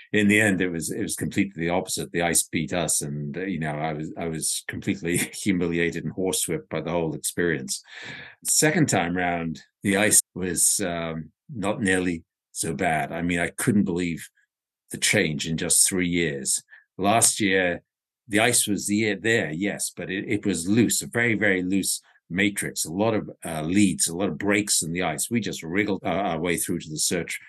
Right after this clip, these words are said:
area with no problem whatsoever. Whereas in two thousand nineteen, we had to break our way through. And yes, we got caught in the ice not once, but three times. But last year, it was simplicity itself.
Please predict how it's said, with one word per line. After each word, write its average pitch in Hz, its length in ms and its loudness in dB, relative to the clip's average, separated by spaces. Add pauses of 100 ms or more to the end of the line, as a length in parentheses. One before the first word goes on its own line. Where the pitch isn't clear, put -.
(200)
area 85 300 2
with 71 100 -6
no 92 280 0
problem 78 520 -4 (180)
whatsoever. - 720 0 (400)
Whereas 92 480 2
in 87 200 -2
two 113 160 4
thousand 90 420 0
nineteen, 90 680 -2
we 82 120 -6
had 85 220 -4
to - 80 -4
break 95 420 2
our 85 160 -2
way 85 200 -2
through. 82 440 -2
And 69 200 -8 (320)
yes, 95 380 4
we 82 140 -2
got 82 240 -6
caught - 320 -2
in 82 80 -4
the 85 80 -2
ice 87 260 0
not 85 220 -4
once, 85 260 -2
but - 180 -12
three 87 220 -2
times. 80 480 -4 (300)
But 92 120 -6
last 123 440 4
year, 85 260 0
it 80 100 -6
was 80 220 -2
simplicity 82 540 -2
itself. 78 440 -4